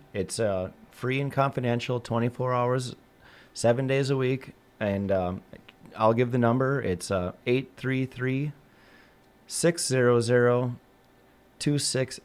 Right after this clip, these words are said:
seven zero. And, you know, on the card is, "Are these tough times? You need s-, finding, uh, confidential financial or legal advice?" You know, it, um,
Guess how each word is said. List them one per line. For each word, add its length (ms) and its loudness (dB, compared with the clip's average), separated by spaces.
seven 520 2
zero. 400 -4
And, 240 -2
you 60 -4
know, 140 0
on 160 -2
the 80 -4
card 300 0
is, 200 -6
"Are 160 0
these 200 -2
tough 300 -4
times? 400 -2
You 60 -8
need 180 0
s-, 140 -10
finding, 600 0
uh, 320 -2
confidential 580 -2
financial 680 0
or 160 2
legal 280 0
advice?" 460 0
You 100 -4
know, 200 0
it, 120 -8
um, 200 -4